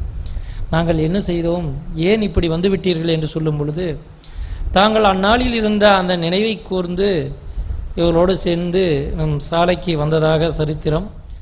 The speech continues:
அதற்கு பின் இந்த ஆடு மேய்ப்பு திருக்கோல காட்சியினை ஏற்படுத்தினார்கள். நாங்கள் இருந்த காலகட்டத்திலெல்லாம் அந்த பெரிய கம்மாய் என்று சொல்லக்கூடிய இடத்தில் தெய்வம் அவர்கள் இந்த சாயந்தர நேரம் அவர்கள் ஆடு மேய்த்து கொண்டிருப்பார்கள்.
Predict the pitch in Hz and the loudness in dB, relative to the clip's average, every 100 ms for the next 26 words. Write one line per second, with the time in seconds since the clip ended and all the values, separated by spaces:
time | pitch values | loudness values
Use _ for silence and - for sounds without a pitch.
0 | - - - _ _ 175 175 170 180 208 | -14 -18 -20 _ _ -8 -6 -4 -4 0
1 | 220 247 208 175 170 202 196 190 - 175 | 0 0 2 4 6 6 4 2 0 -2
2 | 170 170 165 156 165 151 175 160 175 147 | 0 0 0 0 -2 -2 -2 0 0 -2
3 | 143 175 165 160 160 160 156 151 165 196 | -4 0 2 2 2 2 2 2 2 2
4 | 170 180 175 170 196 208 196 185 170 170 | 2 4 2 2 2 4 4 2 0 0
5 | 160 165 202 220 - - - - - - | 2 2 0 -2 -10 -14 -14 -18 -16 -4
6 | 160 160 156 139 - 180 196 175 170 170 | 2 4 4 2 0 4 4 4 2 2
7 | 170 165 160 165 160 156 160 156 151 151 | 2 0 -2 -2 -2 -2 -2 0 2 0
8 | 151 185 175 156 156 165 170 160 151 180 | -2 0 0 0 -2 -2 0 0 0 0
9 | 156 139 - - - - 160 - 175 196 | -2 -4 -12 -20 -12 -4 -2 2 0 2
10 | 180 175 190 190 143 139 - - - - | 0 2 2 2 -2 -6 -14 -20 -20 -6
11 | 165 156 151 175 170 160 165 170 160 156 | 0 2 2 2 0 -2 -2 -4 0 0
12 | 147 151 151 147 147 156 | 0 0 0 0 0 -2